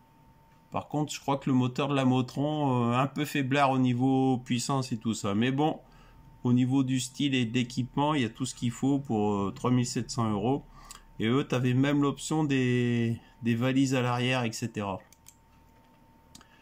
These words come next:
Alors, si tu veux quelque chose de très moderne et de très sportif, bah, t'as les Ontes, hein. T'as l'Hypertrail, euh, donc en cent vingt-cinq, alors là, moteur refroidissement liquide et compagnie.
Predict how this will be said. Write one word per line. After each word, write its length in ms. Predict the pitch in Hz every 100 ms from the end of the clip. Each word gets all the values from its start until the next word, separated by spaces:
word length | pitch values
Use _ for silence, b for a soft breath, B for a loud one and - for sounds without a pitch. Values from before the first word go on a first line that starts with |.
| B B B _ -
Alors, 320 | 139 127 123
si 180 | 123 170
tu 220 | 151 -
veux 140 | 160 165
quelque 340 | 170 139 160
chose 320 | 143 170 165
de 100 | 139
très 240 | 131 - 151
moderne 480 | 147 147 151 160 139
et 80 |
de 140 | 120 117
très 180 | - 131
sportif, 580 | - 120 - 165 160
bah, 140 | 131 117
t'as 160 | -
les 180 | 113 113
Ontes, 240 | 123 127 135
hein. 380 | 131 - 98 120 B B B B B _
T'as 120 | - 117
l'Hypertrail, 760 | 120 127 143 - 139 143 135
euh, 200 | 120 110
donc 320 | 113 131 135
en 120 | 127 120
cent 260 | - 131
vingt-cinq, 600 | 127 131 131 - 147 151
alors 180 | 120 113
là, 140 | 117 123
moteur 320 | 113 113 113
refroidissement 680 | 123 - 117 113 - 123
liquide 380 | 117 110 - 127
et 100 | 117
compagnie. 580 | 113 110 - 107 123